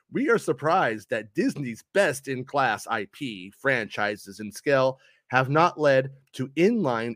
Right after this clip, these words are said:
if not superior, unit economics compared with Netflix, which generally lacks high-quality franchise I P." Hi, I am a robot. I fucking have complete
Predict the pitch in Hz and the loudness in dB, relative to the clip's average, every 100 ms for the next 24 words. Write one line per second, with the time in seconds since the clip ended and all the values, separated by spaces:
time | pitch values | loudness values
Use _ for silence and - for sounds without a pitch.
0 | - 165 165 196 170 - - 139 - 208 | -2 -2 -2 -2 -2 -4 -10 -12 -6 -4
1 | 160 110 104 113 _ _ 156 202 190 151 | -2 0 -2 -2 _ _ -2 0 2 0
2 | - 151 147 135 135 175 120 110 - - | -2 -2 0 2 2 2 0 -6 -8 -6
3 | 120 143 139 143 156 143 143 - - 110 | -6 0 2 2 -2 0 -2 -2 -4 -6
4 | - - _ _ _ - 165 143 143 160 | -6 -14 _ _ _ -2 -2 0 0 2
5 | 196 202 135 131 147 - - _ 226 254 | 2 2 2 2 2 -2 -12 _ 4 4
6 | 262 - 208 208 139 135 139 131 139 139 | 4 2 4 4 2 -2 0 0 0 0
7 | 151 - 156 170 - 247 156 113 _ _ | 0 2 2 2 -2 -6 -6 -8 _ _
8 | - 294 330 160 - 226 311 285 247 208 | 2 8 8 8 4 4 6 6 4 6
9 | 175 285 226 160 127 - - _ _ 190 | 10 10 10 4 2 -2 -12 _ _ 4
10 | 381 349 - 220 220 214 226 202 147 202 | 6 4 0 0 0 -2 -6 -6 0 0
11 | 190 - _ _ - 208 208 226 302 | 0 -8 _ _ -6 -4 -2 -2 -6